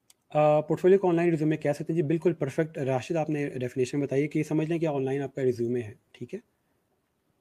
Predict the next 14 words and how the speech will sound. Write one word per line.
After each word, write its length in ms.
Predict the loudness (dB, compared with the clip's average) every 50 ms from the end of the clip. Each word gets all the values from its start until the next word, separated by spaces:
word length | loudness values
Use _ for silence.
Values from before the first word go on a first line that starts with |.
| _ _ _
<clears throat> 420 | -8 -6 -6 -6 -6 -8 -12 -14 _ _ _ _ _ _ _ _ _ _ _ _ _ _ _ _ -12 -6
अ, 160 | -2 -2 -2
"Sir, 160 | 0 0 2
I 60 | 2
have 120 | 2 2 0
account 500 | -4 -2 -2 -2 -2 0 -2 -4 -6 -8 -8 -6
and 420 | -4 -4 -2 -2 -2 -4 -4 -4
I 100 | -4 -4 -2 -4
have 80 | -6 -6
completed 340 | -6 -8 -4 -2 -4 -4 -2
twenty 280 | -4 -4 -4 -4 -6 -8 -8
thirty 240 | -8 -6 -6 -8 -8 -6
projects, 400 | -8 -6 -4 -4 -6 -6 -6 -6 -4 -4
but 160 | -4 -4